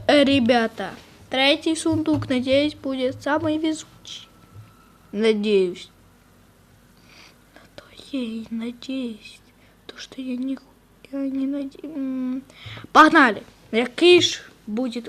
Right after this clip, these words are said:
у нас сундук? І не надіюсь, я тепер не на-, о, так! Так! Найс!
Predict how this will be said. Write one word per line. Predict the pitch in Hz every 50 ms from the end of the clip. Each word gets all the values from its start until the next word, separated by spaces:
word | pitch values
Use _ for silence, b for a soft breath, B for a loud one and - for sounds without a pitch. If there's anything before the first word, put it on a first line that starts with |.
| - - -
у | 233 226
нас | 220 208 208 214 208 - - -
сундук? | - 233 220 214 214 214 208 220 - 202 202 - - - _ _ _ B B B B B B B B B B B B B B B B B B B B B B B B B _
І | - 339 359 370 381 381 392 403 415 427 427 440 466 480 480 494 466 - - - - _ _ - - - - _ - - _ - - _ _ _ _ - - - - - - - - - - _ - - - - - - -
не | 247 262 269 269 277 285 294 285
надіюсь, | 254 247 247 214 233 214 190 180 175 196 - - -
я | 196 185 190 196 220 - - -
тепер | 220 214 - 226 220
не | 214 214 214 214
на-, | 208 208 - - - - - - - - - - - - - -
о, | - 587 554 571 659 640 571 - - - -
так! | 571 605 571 539 494 381 - - - - - - - - - - - - - - -
Так! | 311 302 302 277 294 294 269 262 254 247 240 226 - - - - - - - -
Найс! | 254 262 277 277 285 277 285 285 285 285 294 294 294 294 285 269 269 262 262 254 247 233 226 214 214 220 -